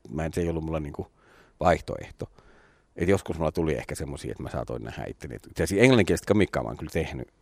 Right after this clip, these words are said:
ja Englannissa, mut Amerikka tuntuu aivan liian etäiseltä. Ja et, mm, et sekin niin kun tapahtui mulle. Näinkin tää mun elämän niin kun isoin käänne periaatteessa. Ehkä isoin käänne oli stand-upin aloittaminen ja toiseksi se oli tää, että päätyi Amerikkaan. Että,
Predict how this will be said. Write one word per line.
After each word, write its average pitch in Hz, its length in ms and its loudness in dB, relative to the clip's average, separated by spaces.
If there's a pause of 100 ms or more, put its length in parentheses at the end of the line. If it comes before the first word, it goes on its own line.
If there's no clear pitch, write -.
(120)
ja - 80 -6
Englannissa, 71 600 2
mut 62 140 -12 (880)
Amerikka 98 340 4
tuntuu 73 240 -6
aivan 80 200 0
liian 69 140 -6
etäiseltä. 73 380 -6
Ja 82 120 -2 (680)
et, - 180 -6 (300)
mm, 92 460 0 (1200)
et - 260 -2
sekin 95 360 2
niin 85 100 2
kun 90 140 0
tapahtui 85 460 4
mulle. 65 200 -4
Näinkin 87 340 2
tää 87 120 4
mun 85 160 0
elämän 82 300 6
niin 80 100 -2
kun 82 120 -2
isoin 82 320 -2
käänne 69 340 -2
periaatteessa. - 600 -8
Ehkä 101 200 2
isoin 120 280 6
käänne 85 240 4
oli 85 100 2
stand-upin 82 460 2
aloittaminen 82 580 0
ja 82 80 -2
toiseksi 85 360 -2
se 85 100 -4
oli 80 180 0
tää, 85 180 4
että 80 200 -8
päätyi 85 280 -6
Amerikkaan. 82 500 -6
Että, - 160 -14